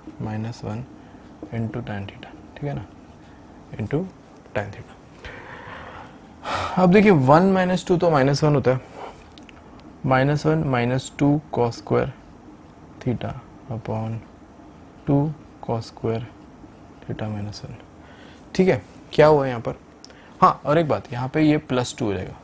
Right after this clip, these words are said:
क्योंकि यहाँ पे minus अंदर गया। कैसे हुआ ये देखते हैं, Important point है यहाँ पे। वन तो मैंने ऐसे ही लिख दिया, माइनस टू यानी माइनस टू इंटू वन माइनस टू होता है,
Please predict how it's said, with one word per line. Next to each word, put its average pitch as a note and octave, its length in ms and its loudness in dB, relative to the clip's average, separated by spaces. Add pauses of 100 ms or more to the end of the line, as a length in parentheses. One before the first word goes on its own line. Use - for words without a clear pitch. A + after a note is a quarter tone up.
(140)
क्योंकि C3 220 -4
यहाँ B2 200 -2
पे D3 100 -4
minus B2 380 0
अंदर G#2+ 200 0
गया। G2 180 -6 (300)
कैसे D3+ 180 6
हुआ C#3+ 160 8
ये C3 140 4 (500)
देखते A2+ 260 -4
हैं, - 60 -12 (680)
Important C3 460 4
point A#2 240 4
है A2+ 60 -4
यहाँ G#2+ 140 -8
पे। D3+ 100 -12 (460)
वन F3+ 180 8
तो F3+ 100 2
मैंने E3+ 180 4
ऐसे D3+ 140 4
ही D3 80 6
लिख C3 80 6
दिया, B2+ 200 4 (240)
माइनस C#3 400 4
टू D#3 120 8
यानी D3+ 160 2
माइनस C3 500 4
टू D#3+ 160 6
इंटू C#3+ 260 4
वन D3 140 8
माइनस B2 340 2
टू C#3+ 80 4
होता B2+ 160 4
है, D3 100 0